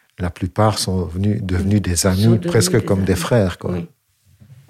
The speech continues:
Speaker 2: Les personnes pr-, qui provenaient du Sud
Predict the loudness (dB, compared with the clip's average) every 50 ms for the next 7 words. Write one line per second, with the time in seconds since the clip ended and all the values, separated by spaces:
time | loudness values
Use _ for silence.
0 | _ _ _ _ _ -2 0 2 2 2 0 -2 -2 -2 -4 -2 0 0 0 0
1 | 0 -2 -4 -8 _ _ _ _ _ _ _ -10 -10 -10 -8 -6 -6 -4 -2 -2
2 | -2 0 0 0 0 0 0 0 0 0 -2 -2 -2 -4 -4 -6 -6 -6 -6 -6
3 | -8 -8 -8 -8 -8